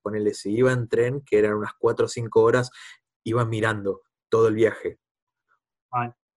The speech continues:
Speaker 1: Por
Speaker 2: Este,
Speaker 1: ahí me
Speaker 2: ¿cómo?
Speaker 1: pegaba una siestita en el medio, pero después
Speaker 2: Claro,
Speaker 1: era
Speaker 2: claro,
Speaker 1: todo
Speaker 2: como
Speaker 1: el
Speaker 2: para ir,
Speaker 1: viaje.
Speaker 2: como para ir cortando, ¿viste?
Speaker 1: <laughs> Claro.
Speaker 2: Pero, bueno, es, es una serie que me gusta mucho, eh, que ya la había visto, esta es la segunda vez que la,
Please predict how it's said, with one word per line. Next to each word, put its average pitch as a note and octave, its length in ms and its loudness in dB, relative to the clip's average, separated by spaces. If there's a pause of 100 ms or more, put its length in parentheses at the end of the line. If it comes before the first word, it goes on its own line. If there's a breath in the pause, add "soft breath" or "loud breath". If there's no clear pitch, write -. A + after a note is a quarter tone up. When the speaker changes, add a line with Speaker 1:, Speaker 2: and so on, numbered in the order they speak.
(100)
Speaker 1:
Por F#3 280 6
Speaker 2:
Este, A2+ 120 4
Speaker 1:
ahí B2+ 280 4
me A#2+ 160 2
Speaker 2:
¿cómo? F#2+ 100 -4
Speaker 1:
pegaba A#2 440 4
una A2+ 200 -2
siestita A2 480 -2
en G#2+ 60 -2
el G#2+ 160 -2
medio, B2 640 2
pero G2+ 300 0
después G#2+ 380 -2
Speaker 2:
Claro, D3+ 280 4
Speaker 1:
era - 40 -6
Speaker 2:
claro, C#3 260 0
Speaker 1:
todo B2 40 -2
Speaker 2:
como C3 180 2
Speaker 1:
el G#2+ 60 -2
Speaker 2:
para D3 180 4
ir, E3+ 80 6
Speaker 1:
viaje. D3+ 180 -6
Speaker 2:
como C#3+ 240 0
para D3+ 160 -2
ir E3+ 140 0
cortando, D3 540 2
¿viste? B2+ 440 -2 (120)
Speaker 1:
<laughs> - 80 -16
Claro. - 280 -2
Speaker 2:
Pero, C3 640 0 (540)
bueno, F3 200 2
es, G3 120 -2
es - 220 -4
una F3+ 160 0
serie G3 260 2
que D3 400 2
me D3 80 -4
gusta F3 280 0
mucho, G3 580 -2 (180)
eh, C#3+ 420 0
que C3 60 -8
ya G3 120 -2
la G3+ 80 4
había F#3+ 200 4
visto, D#3+ 480 -2
esta D#3+ 180 -10
es D3+ 60 -14
la C#3+ 100 -8
segunda D3 360 -8
vez D#3+ 200 0
que C#3 140 -6
la, B2 560 -8